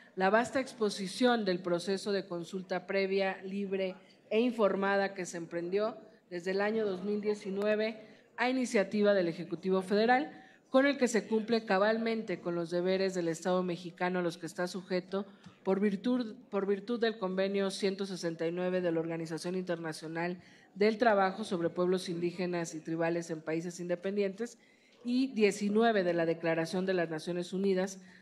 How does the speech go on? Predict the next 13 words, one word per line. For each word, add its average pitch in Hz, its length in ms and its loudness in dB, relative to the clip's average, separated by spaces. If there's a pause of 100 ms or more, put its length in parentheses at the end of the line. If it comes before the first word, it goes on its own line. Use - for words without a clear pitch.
sobre 240 280 4
los 226 180 4
Derechos 196 440 2
de 180 80 2
los 165 160 -2
Pueblos 180 360 0
Indígenas, 240 640 0 (300)
entre 208 320 2
otros 240 320 0
instrumentos 196 720 0
de 175 60 2
acuerdos 175 440 -2
internacionales. 151 960 -8